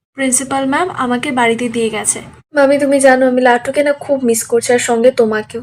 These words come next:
আর তুমি জানো মামি আমি সত্যি খুব লক্ষ্মী মেয়ে হয়ে গেছি। মামি আমি ঘরের একা সব কাজ করেছি জানো তো।" তখন, আহ, তটিনী জিজ্ঞেস করছে, "পিকো তোমার পা কোথায়?" তখন পিকো বলছে যে,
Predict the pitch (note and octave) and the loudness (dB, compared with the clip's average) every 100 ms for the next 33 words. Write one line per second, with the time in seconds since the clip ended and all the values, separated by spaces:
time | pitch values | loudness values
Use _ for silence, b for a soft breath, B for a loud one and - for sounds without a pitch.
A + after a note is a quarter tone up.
0 | - B3+ B3 C4 C4 A#3+ C4 D#4 D#4+ A#3 | -10 -8 -4 -2 0 0 -2 -4 -4 -4
1 | A3 - A#3+ A#3 A3+ B3 A#3+ - C#4 C4+ | -8 -8 -6 -4 -2 -2 -2 -6 -4 -2
2 | A#3 G#3+ G#3+ - G#3+ G#3+ G3+ F#3+ G3 - | 2 0 0 -2 0 0 -2 -2 -2 -4
3 | A3+ - _ _ C#4 C#4 D#4+ B3+ B3 B3 | -6 -12 _ _ -2 0 2 2 2 0
4 | C4+ B3+ A3+ A#3 B3+ A#3+ A#3+ C4 - C4+ | 0 0 2 2 4 2 0 -2 0 0
5 | C4+ C4 B3 - A#3+ A#3 B3 A#3+ A#3+ D#4 | 2 0 0 2 2 2 0 -2 0 0
6 | D#4+ A#3 - C4 B3 C4 B3+ B3+ - B3 | 0 0 -2 -6 -2 2 4 4 0 2
7 | B3 C4 C4 B3+ B3+ C4+ - C4+ C4+ C4+ | 2 2 2 2 2 0 2 0 0 -2
8 | C4 B3+ D4+ D4 D4 C#4+ D4 D4 B3+ A3+ | -4 -4 -4 -2 -2 2 2 4 0 0
9 | A3+ A3+ B B B B3 C4+ C4 C4 C4 | -8 -10 B B B -2 0 0 0 2
10 | C4 B3 A#3+ A#3 C4+ C4 B3 B3+ A#3+ A#3 | 4 6 4 4 2 2 2 4 4 2